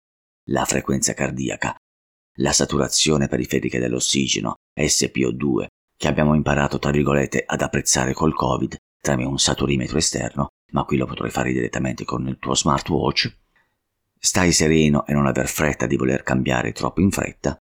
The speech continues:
Il biohacking deve essere un'esperienza positiva perché, se non divertirà, la mollerai subito. Definisci un piano generale sommario con i tuoi obiettivi macro,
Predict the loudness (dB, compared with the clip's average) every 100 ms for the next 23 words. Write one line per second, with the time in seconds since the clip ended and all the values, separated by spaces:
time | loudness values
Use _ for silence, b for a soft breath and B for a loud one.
0 | _ _ _ -4 -2 0 2 2 2 0
1 | -4 -6 -10 _ _ -8 -2 0 0 0
2 | 0 -2 -2 -4 -4 -2 0 0 0 0
3 | 0 0 0 0 -2 0 -2 -2 -4 _
4 | _ _ -2 2 2 2 2 0 0 0
5 | 2 0 -2 _ -6 -4 -4 -4 -4 -4
6 | -2 -2 -2 -4 -6 -12 -14 _ _ _
7 | _ _ _ -2 0 2 2 4 2 0
8 | -2 -4 -6 -2 0 2 2 2 0 2
9 | 0 -2 -6 _ 0 2 4 6 4 4
10 | 2 -2 -6 -4 -4 -2 0 0 0 -2
11 | 0 2 0 -2 -2